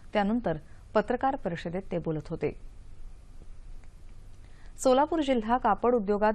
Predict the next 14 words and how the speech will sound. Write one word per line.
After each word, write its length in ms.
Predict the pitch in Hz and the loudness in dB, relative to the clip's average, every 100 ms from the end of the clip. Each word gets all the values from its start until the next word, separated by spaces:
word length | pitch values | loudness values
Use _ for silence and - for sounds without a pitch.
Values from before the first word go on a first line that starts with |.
| 214 | 0
देशात 340 | 190 180 202 202 - | -4 -2 -2 -2 -2
अग्रेसर 480 | 180 180 180 185 | -2 0 -2 -2
असून 260 | 175 165 226 - | -2 -2 -2 0
गुंतवणूकदारांनी 920 | 190 180 220 247 277 233 208 208 175 - - - | 0 0 0 0 2 2 2 2 -2 -6 -10 -4
सोलापुरात 580 | 214 208 247 254 254 | 2 4 4 4 2
गुंतवणूक 440 | 240 190 175 185 185 | 2 0 0 -2 -2
करावी, 300 | 185 180 196 | 0 0 0
अश-, 220 | 185 - - - - - - | -2 -6 -12 -16 -16 -8 -2
त्यासाठी 400 | 185 190 185 214 | 0 0 -4 -2
शासन 360 | 185 165 196 | -2 -2 -2
त्यांना 240 | 202 185 196 | -2 0 -2
सर्वतोपरी 560 | 196 175 202 262 277 | -2 -2 0 0 2
मदत 300 | 254 185 185 - | 2 0 0 0
करेल, 240 | 196 165 | 2 2